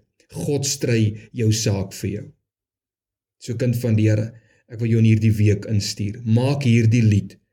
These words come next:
jou lied vandag. Net daai laaste paar verse. "Al sou die vyeboom nie bot nie. Nogtans sal ek weet, die Here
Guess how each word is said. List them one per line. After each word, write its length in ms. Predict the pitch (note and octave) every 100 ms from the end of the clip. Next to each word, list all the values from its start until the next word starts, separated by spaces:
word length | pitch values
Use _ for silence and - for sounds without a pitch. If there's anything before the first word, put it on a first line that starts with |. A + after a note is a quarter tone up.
| _
jou 380 | F#2+ F#2 G2 F#2+
lied 200 | F#2+ -
vandag. 480 | G2+ F#2+ F2+ G#2+ -
Net 140 | F#3
daai 220 | F3 F3 D3+
laaste 360 | C3 A#2+ B2+
paar 300 | A2+ G#2+ G2+
verse. 600 | - G2+ G2+ - G#2+ G#2+ - _ _ _ A#2
"Al 160 | F#2+
sou 720 | - - - D3 D3 C#3+ C#3 - _ _ _
die 100 | -
vyeboom 840 | - A#2 A2 A2+ A2 A2 G#2+ A2+ - _ _
nie 100 | A2+
bot 360 | G#2 F#2+ F2 -
nie. 260 | F#2 _ _ _ _ _ _ _ _
Nogtans 1000 | B2 F#3 A3 A3 - G#3 F#3+ F3+ - - - _ _
sal 280 | - - E3
ek 180 | D#3+ D#3+
weet, 500 | A2 G2+ F2+ - _ _ _ _
die 220 | F#2+ - G2
Here 580 | B2 E3 E3+ F3 F3